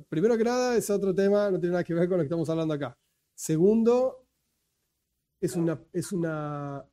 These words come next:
Speaker 1: parte del alma que ni siquiera está investida en el cuerpo de las personas. Entonces no tiene nada que ver con Dios encarnado. No, no, no. Y aparte el alma no es Dios. Y Yehida no es Dios tampoco. No, no, no, no, no.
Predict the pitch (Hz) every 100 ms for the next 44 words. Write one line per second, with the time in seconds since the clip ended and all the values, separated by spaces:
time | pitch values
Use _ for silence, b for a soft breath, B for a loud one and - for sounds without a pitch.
0 | _ - 196 185 165 160 190 214 240 247
1 | 190 185 190 190 208 202 196 175 - 214
2 | 196 165 - 202 196 170 127 143 208 180
3 | 127 - _ _ _ _ _ _ _ _
4 | _ _ _ _ _ _ _ 151 147 151
5 | 156 160 180 180 180 185 175 175 165 156
6 | 151 220 165 135 131 _ _ _ 151 180
7 | 196 190 180 160 160 208 190 175 202 233
8 | 214 196 170 247 240 156 - _ _ _
9 | _ _ _ _ _ _ - 160 170 214
10 | 220 208 180 175 156 190 185 160 226 208
11 | 156 135 - _ _ _ _ _ 170 208
12 | 196 180 160 151 139